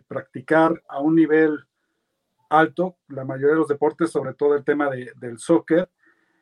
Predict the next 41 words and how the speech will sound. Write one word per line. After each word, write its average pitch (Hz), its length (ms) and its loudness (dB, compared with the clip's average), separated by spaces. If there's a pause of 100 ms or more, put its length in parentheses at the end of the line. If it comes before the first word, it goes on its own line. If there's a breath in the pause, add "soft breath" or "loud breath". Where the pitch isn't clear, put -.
Eh, 135 460 -6
inclusive 135 320 -2
estuve 139 280 -2
ahí 135 180 -6
en, 127 260 -6
en 131 160 -12
algunas, 131 640 -4
este, 123 360 -14
fuerzas 143 580 -2
inferiores. 156 680 2 (520)
Posteriormente, 175 680 4
obviamente, 156 440 2
al 147 100 0
no, 147 440 0 (100)
al 143 120 -12
no 143 140 -8
poder 151 240 4
continuar 147 420 -2
jugando, 160 520 2 (320)
busqué 139 380 -2
seguir 151 300 -2
en 151 140 0
el, 127 300 -8
en 135 160 -12
el 135 120 -8
medio, 143 280 2
¿no? 151 220 -8 (520 soft breath)
Estuvimos 143 420 -2
trabajando 139 540 2
con 131 180 -4
el 127 120 -8
Club 139 200 -8
Puebla, 160 300 4
estuvimos 135 320 -4
trabajando 135 420 -4
con 123 220 -4
el 123 80 -8
Club 139 360 -2
de 131 260 -6
Lobos 127 280 -8
wap, 160 280 0